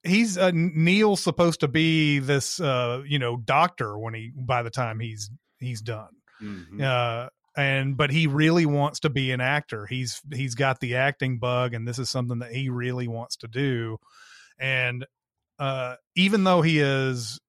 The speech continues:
Speaker 1: been encouraged by Robin Williams in the movie to go and tell his parents about it, he knows he can't talk to his dad about going to act. He knows he can't do that. And he, um, goes and does it, uh,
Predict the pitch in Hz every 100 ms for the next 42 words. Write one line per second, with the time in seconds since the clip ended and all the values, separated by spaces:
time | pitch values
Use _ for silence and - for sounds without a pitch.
0 | - 123 147 131 123 - 196 214 143 170
1 | - 131 127 131 131 135 143 131 127 143
2 | 135 123 120 127 123 156 156 120 113 -
3 | 120 120 120 - _ _ _ _ _ -
4 | 120 135 135 139 135 135 - 147 165 143
5 | 123 117 120 120 160 202 170 156 143 139
6 | - 127 123 - 120 120 123 113 104 107
7 | 107 107 110 107 104 113 120 117 117 120
8 | 127 _ 120 107 - - _ _ _ _
9 | _ 147 147 143 120 117 - 113 113 113
10 | 110 110 113 120 _ _ 131 123 120 117
11 | 147 170 165 160 165 - _ _ 139 135
12 | 123 120 120 110 _ _ - 147 151 139
13 | 131 135 127 131 - - 127 120 120 120